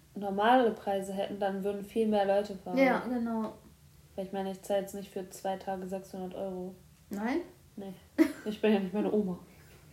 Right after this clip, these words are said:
Speaker 1: <laughs>
Speaker 2: Oh, Sarah, ey. Oh Gott.
Speaker 1: Ja, aber Urlaub wär schon nice.
Speaker 2: Ja, ich würd mich auch wieder voll freuen, wenn
Speaker 1: Oh,
Speaker 2: wir
Speaker 1: wir müssen auch wieder Tagesausflüge machen.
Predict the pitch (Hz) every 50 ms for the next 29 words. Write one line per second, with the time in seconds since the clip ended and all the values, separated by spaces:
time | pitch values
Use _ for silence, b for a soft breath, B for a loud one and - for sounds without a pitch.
0 | - - - 427 440 - - 403 370 - - - - - - - - - - 554
1 | 539 554 - - - - - - - - - - - - _ - - - - -
2 | - - - - - - - B B B B B 640 571 508 B B - 381 392
3 | 381 370 349 330 339 320 320 320 311 302 294 285 330 349 - 285 339 349 330 -
4 | - - - - - - - b b b b b b b b b - - - -
5 | - - 294 277 277 262 247 233 202 208 208 208 208 208 B B B B B B
6 | B B B B B - - - - - - 208 202 202 196 196 190 185 - -
7 | - 190 190 202 160 202 196 196 185 - 190 190 185 - 190 185 180 180 185 190
8 | 190 190 190 196 202 196 - - - - - - - - - - - - - -
9 | - - - - - - - - - - - - - - - - - - - -
10 | 262 262 254 240 208 - - - - - - - - 247 247 - - 254 - -
11 | 233 214 214 214 214 214 214 - 226 220 214 214 - - 220 214 214 - - -
12 | 226 214 214 214 220 226 226 240 233 220 220 240 240 233 214 226 233 254 - -
13 | 262 233 226 214 208 202 - - - 220 240 269 269 247 214 196 185 190 185 -
14 | - - 190 185 190 185 185 190 190 190 196 190 190 196 -